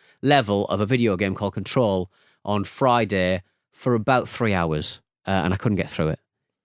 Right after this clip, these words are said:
And it was only a side quest. I didn't need to get through it, but I was like, "No, I'm gonna finish this."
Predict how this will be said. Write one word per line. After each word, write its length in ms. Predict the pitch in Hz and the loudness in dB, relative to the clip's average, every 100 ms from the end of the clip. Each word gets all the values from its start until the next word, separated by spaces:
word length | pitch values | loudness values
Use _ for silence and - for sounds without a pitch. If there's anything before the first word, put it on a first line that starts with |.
| _ | _
And 140 | 98 107 | -4 0
it 60 | |
was 100 | 120 | 2
only 200 | 131 120 | 2 2
a 40 | 92 | 0
side 300 | - 87 82 | 0 -2 0
quest. 400 | - 87 - - - | -2 -2 -6 -6 -2
I 60 | |
didn't 200 | 104 98 | -2 0
need 140 | 92 85 | -2 -2
to 60 | |
get 160 | 92 - | -4 -4
through 240 | - 92 | -2 -2
it, 80 | - | -2
but 80 | 85 | -2
I 40 | 98 | -2
was 120 | 104 | 0
like, 200 | 98 - | -2 -2
"No, 280 | 131 143 143 | 2 2 0
I'm 100 | 104 | -4
gonna 160 | 110 113 | -2 -2
finish 320 | - 127 101 | 0 0 0
this." 260 | 87 90 | -2 -4